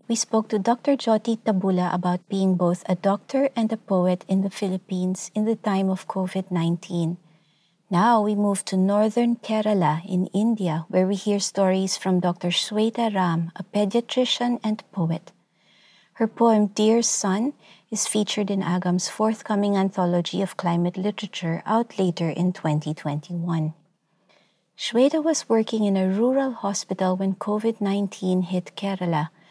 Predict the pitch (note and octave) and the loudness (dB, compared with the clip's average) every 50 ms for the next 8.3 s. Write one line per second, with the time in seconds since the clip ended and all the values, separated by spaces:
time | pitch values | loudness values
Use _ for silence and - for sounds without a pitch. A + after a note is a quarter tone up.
0 | - - - - - _ _ - - - G#3+ G3+ G3+ G3 - - - G3+ G3 G3 | -20 -20 -20 -20 -20 _ _ -8 -2 0 2 2 2 0 -2 -2 -2 0 0 0
1 | - G3 G3 F#3+ - F#3 F#3 - - F#3+ F3+ F3 F3+ F3+ F3+ - A3 A3+ A#3 A#3 | 0 0 0 0 0 -4 -4 -2 0 0 0 2 0 -2 -2 0 0 0 0 0
2 | - A3 A3 - - G3 G3 F#3+ F#3 G3 F#3 - - - A3+ A3+ A3 - A3 G#3 | 0 -2 -2 0 0 -2 -4 -2 -4 -4 -6 -6 -4 -2 -4 -4 -2 -2 -4 -2
3 | G3+ G3 F#3+ - G3+ F#3+ - - F#3+ F#3+ F#3 G3 F#3+ - - F#3 E3+ F3 F3 E3+ | -2 -2 -2 -2 -4 -6 -4 -4 -4 -2 -2 -4 -6 -6 -6 -4 -4 -4 -4 -4
4 | E3+ F3+ - - - F3+ - E3+ E3+ F3 - - G3+ G#3 G#3 G#3 G#3 F#3 E3+ E3+ | -6 -6 -6 -6 -8 -8 -4 -4 -4 -6 -6 -6 -6 -4 -2 -2 0 0 -2 -2
5 | E3 - _ _ _ _ - - - _ _ - - - A3 G#3+ F#3+ G3+ A3 A#3+ | -4 -8 _ _ _ _ -20 -20 -20 _ _ -8 -6 -2 -2 0 0 2 2 2
6 | B3+ - - - F#3+ F#3 F3+ F3+ - - - F3+ F3 E3+ E3+ F3 E3 - - G3+ | 2 0 -2 -4 0 0 0 0 -2 -2 -4 -2 -2 -2 -2 -2 -4 -4 -4 -2
7 | G3 F#3+ F#3+ F3+ F3 F3 D#3+ E3 - - - E3+ F3 - - F3 E3 E3+ E3+ E3+ | 0 0 0 0 0 0 -2 -4 -4 -6 -4 -4 -6 -4 -4 -4 -2 -2 -2 -4
8 | - - - E3+ F3 E3+ | -6 -6 -6 -6 -6 -6